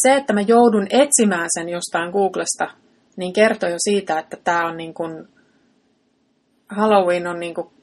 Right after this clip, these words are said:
ihan niin kuin tämmönen niin kuin Suomeen pesiytynyt vieraslaji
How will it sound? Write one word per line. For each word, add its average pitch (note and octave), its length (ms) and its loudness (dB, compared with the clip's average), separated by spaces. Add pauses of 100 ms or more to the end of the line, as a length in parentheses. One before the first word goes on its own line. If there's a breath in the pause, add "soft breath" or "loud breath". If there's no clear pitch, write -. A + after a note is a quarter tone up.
(120)
ihan F#3 260 -8
niin E3+ 100 -10
kuin E3+ 120 -10
tämmönen E3+ 320 -8
niin E3 100 -12
kuin - 160 -12
Suomeen F3 360 -2 (180)
pesiytynyt F3+ 560 -4
vieraslaji E3+ 720 -2